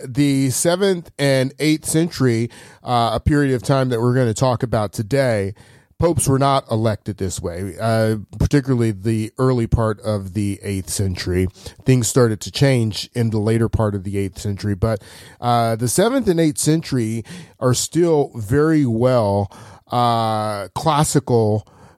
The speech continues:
uh, periods. We haven't, it's kind of like you're getting into,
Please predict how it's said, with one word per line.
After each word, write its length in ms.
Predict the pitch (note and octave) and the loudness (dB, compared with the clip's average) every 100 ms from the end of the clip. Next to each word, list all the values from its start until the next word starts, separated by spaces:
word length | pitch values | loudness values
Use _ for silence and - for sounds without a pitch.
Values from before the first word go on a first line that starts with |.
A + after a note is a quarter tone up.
| _ | _
uh, 260 | B2 A#2+ G#2+ | -2 0 0
periods. 800 | - D3 C#3 G#2+ E2 - - A2+ | -2 0 0 0 -4 -12 -12 -4
We 140 | C3+ | 0
haven't, 360 | E3 G3+ G#3+ - | 2 2 0 -2
it's 200 | D#3 - | -4 -4
kind 300 | - F#3+ A3+ | -4 0 2
of 320 | A#3 D3 C3 | 0 -2 -4
like 320 | E3 D#3 - | 0 0 0
you're 100 | C#3+ | -2
getting 460 | A#2+ - F3+ G#3+ G3 | -2 0 0 0 0
into, 600 | E3 D3+ E3+ D#3 D3 C#3+ | -2 -2 0 2 4 2